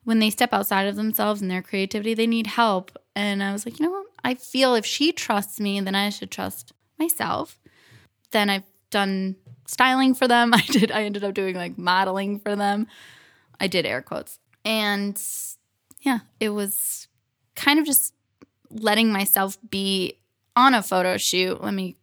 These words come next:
see, like, what people needed out of a photographer and what people needed out of a model.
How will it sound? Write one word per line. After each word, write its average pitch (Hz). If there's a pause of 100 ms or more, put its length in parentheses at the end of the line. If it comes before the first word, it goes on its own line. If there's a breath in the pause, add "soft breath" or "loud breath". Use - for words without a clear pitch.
(340)
see, 208
like, 185
what 185
people 180
needed 175
out 214
of 214
a 208
photographer 180
and -
what -
people -
needed -
out -
of 214
a 104
model. 123